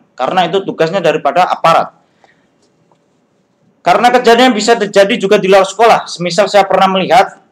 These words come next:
sendiri di daerah Semarang, seorang pelajar atau sekelompok pelajar itu memalak atau meminta uang kepada pedagang asongan yang ada di pinggir jalan. Perlu kita lihat dari kasus tersebut, bahkan pihak sekolah sendiri tidak tahu terhadap kasus tersebut.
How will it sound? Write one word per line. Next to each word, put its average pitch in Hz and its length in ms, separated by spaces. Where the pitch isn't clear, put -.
sendiri 170 480
di 170 80
daerah 180 320
Semarang, 180 560
seorang 180 400
pelajar 180 480
atau 185 160
sekelompok 226 560
pelajar 175 320
itu 202 400
memalak 202 480
atau 160 320
meminta 180 320
uang 202 320
kepada 185 240
pedagang 208 720
asongan 185 400
yang 151 80
ada 156 160
di 127 80
pinggir 156 240
jalan. 156 480
Perlu 247 240
kita 240 240
lihat 214 560
dari 233 400
kasus 226 320
tersebut, 220 640
bahkan 208 320
pihak 220 240
sekolah 220 240
sendiri 240 320
tidak 208 320
tahu 233 320
terhadap 180 400
kasus 180 320
tersebut. - 480